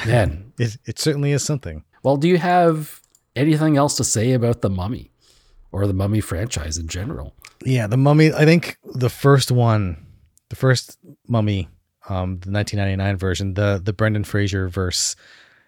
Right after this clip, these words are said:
Speaker 2: Mummy.
Speaker 1: Yes.
Speaker 2: I mean, that is stone cold classic. I think that, you know, it's, it's proven to stand the test of time. It, it, it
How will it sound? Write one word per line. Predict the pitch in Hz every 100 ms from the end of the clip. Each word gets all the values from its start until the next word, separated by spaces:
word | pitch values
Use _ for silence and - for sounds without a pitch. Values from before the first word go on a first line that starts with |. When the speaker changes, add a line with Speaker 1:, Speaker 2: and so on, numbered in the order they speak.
| _ _
Speaker 2:
Mummy. | 107 98 92 90 82 _ _
Speaker 1:
Yes. | 92 87 78 - -
Speaker 2:
I |
mean, | 120 117 113 113 120
that | 135 135 127
is | 123 117 113 107 - - -
stone | - - 120 113
cold | - 113 107 104 98 -
classic. | - - 101 98 101 - - _ _ - - _ _ _ - -
I |
think | 110 131 117
that, | 123 - _ _
you | -
know, | 104 95
it's, | 113 - - - _ -
it's | 101 -
proven | - - 147 135 135
to | 123
stand | 110 - 123
the | 117
test | - 120
of | 101
time. | - 120 113 113
It, | 98
it, | - - _ -
it | 120